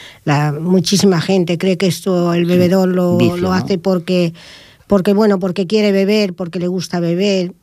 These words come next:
Speaker 1: Y no, no es cierto. El bebedor bebe porque, el alcohólico bebe porque lo necesita como el aire que respira.
Speaker 2: Ujú.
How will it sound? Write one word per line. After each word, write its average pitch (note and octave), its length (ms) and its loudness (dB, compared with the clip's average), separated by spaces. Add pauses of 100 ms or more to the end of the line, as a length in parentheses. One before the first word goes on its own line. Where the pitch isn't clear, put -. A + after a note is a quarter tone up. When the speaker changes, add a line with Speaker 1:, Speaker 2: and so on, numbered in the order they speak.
(720)
Speaker 1:
Y F3+ 200 2
no, F3+ 260 0
no F3 140 0
es E3 100 -4
cierto. E3 460 -2
El D#3 140 -4
bebedor E3 400 0
bebe F3+ 340 2
porque, D#3+ 460 -2
el D3+ 240 -2
alcohólico G#3 520 0
bebe G3+ 300 2
porque E3 640 0 (460)
lo F#3+ 120 4
necesita F#3+ 560 0
como E3+ 680 -2 (140)
el F3 160 0
aire F3+ 200 2
que F3 100 0
respira. C#3+ 640 -4 (240)
Speaker 2:
Ujú. F#2 120 -6